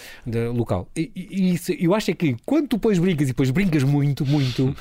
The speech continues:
Speaker 1: aí eu mudava-lhe a cor. As, é que as pessoas, do, ao ler tudo, sabem que é uma brincadeira e mesmo as partes sérias, que já agora aprendiam alguma coisa, não têm a certeza se é uma brincadeira ou não, porque,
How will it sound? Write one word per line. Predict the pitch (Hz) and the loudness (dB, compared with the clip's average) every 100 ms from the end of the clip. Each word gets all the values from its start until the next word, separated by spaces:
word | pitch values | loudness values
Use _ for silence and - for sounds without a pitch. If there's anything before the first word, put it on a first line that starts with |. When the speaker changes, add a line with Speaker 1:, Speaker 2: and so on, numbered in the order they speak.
| - - | -10 -2
Speaker 1:
aí | 165 | 2
eu | 196 | 2
mudava-lhe | 202 208 202 202 | 2 2 2 2
a | |
cor. | 214 185 180 | 2 0 0
As, | 151 - 185 - | -2 0 0 2
é | 175 190 | 0 2
que | 214 | 0
as | 185 | 0
pessoas, | 214 - 220 190 - - - - - - - | 0 0 2 0 -2 -12 -20 -20 -20 -20 -8
do, | 135 170 - | -2 -2 0
ao | 165 | 2
ler | 196 262 | 4 2
tudo, | 196 156 143 170 - - | 2 2 2 -2 -6 -8
sabem | - 175 | -2 0
que | 185 | 2
é | |
uma | 160 | 0
brincadeira | 151 156 151 151 160 - | 0 2 2 0 -2 -2
e | 175 156 143 | 0 2 2
mesmo | 147 233 202 | 2 2 0
as | |
partes | - 180 - | 0 -2 -2
sérias, | - 147 113 127 - - - | 0 0 2 0 -4 -18 -8
que | 135 | -2
já | |
agora | 139 160 151 | 0 2 2
aprendiam | 135 123 113 110 | 0 0 0 2
alguma | 113 110 113 | 0 0 0
coisa, | 117 107 110 120 - - - - - - - | 0 0 -2 -4 -8 -16 -16 -16 -20 -16 -4
não | 175 214 | 0 2
têm | 214 208 | 2 0
a | |
certeza | - 208 202 | 2 0 2
se | |
é | 202 | 0
uma | |
brincadeira | 190 190 190 196 | 0 0 0 2
ou | |
não, | 202 185 170 | 0 0 -2
porque, | - 175 | -4 0